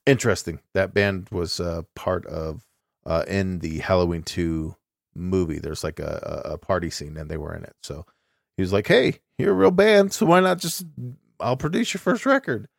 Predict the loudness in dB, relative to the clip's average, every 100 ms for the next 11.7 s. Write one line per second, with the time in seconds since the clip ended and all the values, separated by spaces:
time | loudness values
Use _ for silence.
0 | _ _ _ 2 6 8 8 6 2 0
1 | 6 6 6 6 4 2 2 4 4 2
2 | -4 -6 -4 -2 2 4 4 2 2 0
3 | 0 2 2 0 2 2 4 2 2 -4
4 | -6 -2 0 2 0 -4 -4 -4 -6 -6
5 | -4 0 0 0 -6 -4 -6 -6 -6 -4
6 | -2 0 0 2 0 -4 _ _ _ _
7 | -6 -2 0 -2 -6 -12 _ _ _ -20
8 | _ _ _ -4 4 6 6 2 -2 -2
9 | 0 2 2 0 -2 4 4 4 2 -2
10 | -4 0 2 2 -4 -4 -4 -4 -6 -4
11 | -6 -2 0 0 -2 -2